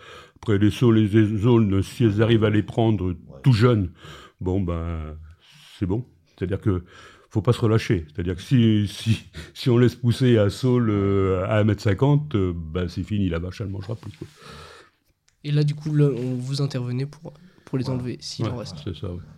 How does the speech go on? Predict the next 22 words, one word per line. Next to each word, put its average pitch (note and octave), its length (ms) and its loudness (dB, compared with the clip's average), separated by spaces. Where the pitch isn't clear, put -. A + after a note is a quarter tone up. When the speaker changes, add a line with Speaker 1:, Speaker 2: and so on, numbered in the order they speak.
Speaker 2:
Le F#2+ 220 0
but, F#2 380 -4
c'est E2+ 220 -2
de, D#2+ 180 -4
de F#2 140 -2
pas A#2+ 180 -2
laisser G#2+ 220 0
repartir - 480 -6
la F2 80 -4
végétation F2+ 500 -4
arbustive, E2+ 520 -6
puisque - 220 -8
des D#2 180 -2
sols, G#2+ 260 -2
il E2 60 -2
y D2+ 40 -4
en C#2+ 60 -6
avait C#2 140 -6
partout D2+ 320 -6
dans D#2+ 100 -2
le D2+ 80 -2
Marais, F2 340 -2